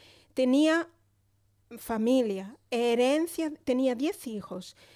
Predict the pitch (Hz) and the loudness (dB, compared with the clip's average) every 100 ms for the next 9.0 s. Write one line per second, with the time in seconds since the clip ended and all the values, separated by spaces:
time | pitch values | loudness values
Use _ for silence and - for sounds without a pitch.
0 | _ 233 220 247 262 262 - 240 240 - | _ -8 -4 -4 -2 -2 -2 -4 -4 0
1 | 269 262 233 220 220 202 - 262 254 254 | 0 2 -2 -6 -6 -8 -4 0 4 4
2 | 269 311 - 302 285 247 254 269 269 285 | 4 2 0 -2 0 -2 0 -2 -2 -4
3 | 262 240 233 - 240 220 196 202 - - | -2 -2 -4 -4 -6 -6 -8 -10 -14 -20
4 | - - 254 254 247 240 233 240 240 269 | -16 -4 -2 0 -2 -4 -4 -4 -2 -2
5 | 302 285 240 214 208 208 208 233 226 220 | -2 -2 -2 -4 -6 -8 -8 -4 -4 -4
6 | _ _ _ _ _ _ _ _ _ 190 | _ _ _ _ _ _ _ _ _ -12
7 | 233 247 254 220 202 - 214 214 180 247 | 0 2 2 -2 -8 -8 -6 -6 -6 -6
8 | 240 226 214 208 208 202 196 185 - - | -4 -6 -6 -6 -4 -6 -8 -12 -18 -20